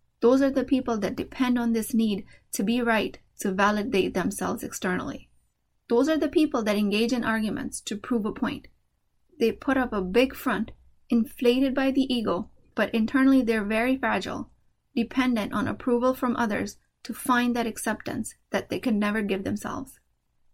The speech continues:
So the first step was to never let negative emotions stay longer than they need to,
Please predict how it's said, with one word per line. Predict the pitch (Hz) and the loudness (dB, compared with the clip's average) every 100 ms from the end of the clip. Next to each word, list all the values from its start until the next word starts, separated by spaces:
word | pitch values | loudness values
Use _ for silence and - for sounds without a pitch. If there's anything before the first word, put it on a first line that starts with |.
| _ - | _ -6
So | - 233 | 0 0
the | 208 | -2
first | - 269 349 | 0 0 0
step | - 285 277 | -2 -2 2
was | 233 214 220 | 2 2 0
to | - 226 | -2 0
never | 214 220 262 | 0 0 0
let | 262 240 | 0 0
negative | 220 220 240 247 | 0 0 0 0
emotions | 233 202 202 214 208 214 - | 0 0 -2 -2 -2 -2 -6
stay | - - 233 226 | -8 0 2 2
longer | 214 208 226 262 269 | 2 2 2 2 2
than | 269 262 | 4 6
they | 262 | 4
need | 240 240 - | 4 0 -2
to, | - 226 262 | -2 -2 -4